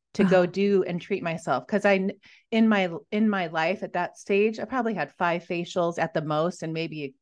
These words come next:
Speaker 1: five mas-, so I wasn't that ki-, I'd never really treated myself. So I
Speaker 2: Mm-hmm.
Speaker 1: was looking at it like
Speaker 2: Of course.
Speaker 1: I, it was, I was finding something that was gonna allow me to have freedom
Speaker 2: Yeah.
Speaker 1: to be able to have the money to go do that.
Speaker 2: Mm-hmm.
Speaker 1: I didn't know it was gonna be a spa.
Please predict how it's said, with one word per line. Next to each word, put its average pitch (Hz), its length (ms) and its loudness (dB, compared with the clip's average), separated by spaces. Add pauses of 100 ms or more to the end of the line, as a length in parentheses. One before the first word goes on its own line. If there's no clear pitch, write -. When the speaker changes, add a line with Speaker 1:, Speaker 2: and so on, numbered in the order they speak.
Speaker 1:
five 147 260 -2
mas-, 156 300 -10
so 214 160 0
I 190 80 4
wasn't 214 320 2
that 175 260 0
ki-, 190 160 -4
I'd 190 140 -4
never 202 260 0
really 165 220 -6
treated 185 320 -6
myself. 220 420 0 (220)
So 220 60 -2
I - 20 0
Speaker 2:
Mm-hmm. 196 240 8
Speaker 1:
was 190 120 4
looking 196 320 -6
at 175 120 0
it 165 100 -6
like 156 340 -4 (300)
Speaker 2:
Of - 60 -20
course. 190 360 4
Speaker 1:
I, 190 40 -6
it - 20 -4
was, 185 220 -6
I 185 100 2
was 180 180 0
finding 180 380 -2
something 180 760 -4
that 151 120 -2
was 160 140 -6
gonna 165 200 -2
allow 151 220 0
me 156 140 -4
to 160 80 -4
have 151 200 -4
freedom 165 540 -8 (140)
Speaker 2:
Yeah. 180 260 4
Speaker 1:
to 175 60 2
be 165 120 -4
able 160 200 -2
to 160 80 -6
have 156 260 -8
the 156 80 -10
money 156 400 -6
to - 120 -12
go 147 180 0
do - 160 -12
that. 185 260 -4 (400)
Speaker 2:
Mm-hmm. 185 100 -8
Speaker 1:
I 190 80 0
didn't 190 200 2
know 175 100 0
it 156 40 2
was 160 120 -2
gonna 165 180 -4
be 139 180 -6
a 139 60 -6
spa. 196 580 0